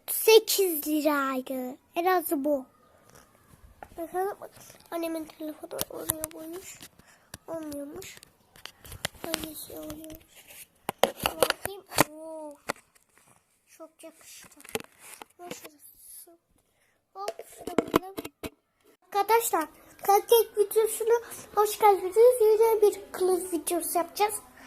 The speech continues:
Ama Bulamıyorum o kılıfları.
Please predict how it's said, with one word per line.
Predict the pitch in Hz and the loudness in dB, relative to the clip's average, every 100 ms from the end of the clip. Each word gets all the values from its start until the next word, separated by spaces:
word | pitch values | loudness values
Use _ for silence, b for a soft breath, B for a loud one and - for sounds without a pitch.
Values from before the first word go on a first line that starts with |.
| B B - | B B -2
Ama | 381 403 440 466 466 480 480 480 480 480 480 494 - - - - - - - - - - - - _ _ _ _ _ - - - 339 | 4 6 6 4 4 4 6 6 6 6 2 -2 -14 -20 -20 -20 -20 -20 -20 -20 -20 -20 -20 -20 _ _ _ _ _ -20 -20 -14 0
Bulamıyorum | 403 466 466 381 339 339 381 370 | 6 6 6 -2 -8 -8 -8 -2
o | 370 - | -2 -2
kılıfları. | 359 349 339 - 349 339 415 | -4 -2 -4 -2 0 2 2